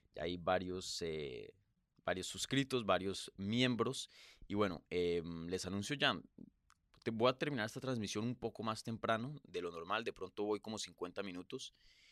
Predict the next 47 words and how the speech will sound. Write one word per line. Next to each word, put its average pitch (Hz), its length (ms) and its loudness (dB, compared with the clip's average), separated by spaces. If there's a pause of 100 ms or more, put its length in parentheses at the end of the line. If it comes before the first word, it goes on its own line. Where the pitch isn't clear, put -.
(280)
Y, 95 480 -2 (880)
y 113 100 0
directo 107 540 0
me 131 100 -2
voy 104 220 0
abajo, 113 500 0
donde 87 320 -2
van 90 180 0
a 95 40 -4
estar 98 280 0
haciendo, 95 720 -4
eh, 71 380 -6 (240)
el 87 180 -2
día 98 220 6
de 82 80 4
medios. 95 540 2
Ahí 78 100 -2
yo 87 140 -2
voy 87 100 4
a - 20 0
estar 92 240 -2
transmitiendo 87 640 -4
para 82 200 4
M 85 100 -2
M 82 120 -4
A 85 80 -4
Junkie. 92 320 -2
Pero 87 140 -2
si - 100 -4
me 104 120 2
da 107 40 6
el 113 100 0
tiempo, 151 380 2 (380)
antes 117 400 0
de, 95 460 4 (280)
del 92 180 -2
día 110 160 6
de 110 40 8
medios, 117 280 4
de 104 80 2
pronto 98 360 0
hago 104 160 6
un 110 160 2
live 101 260 8
ahí 98 200 4
exclusivo 95 600 0
para 76 300 2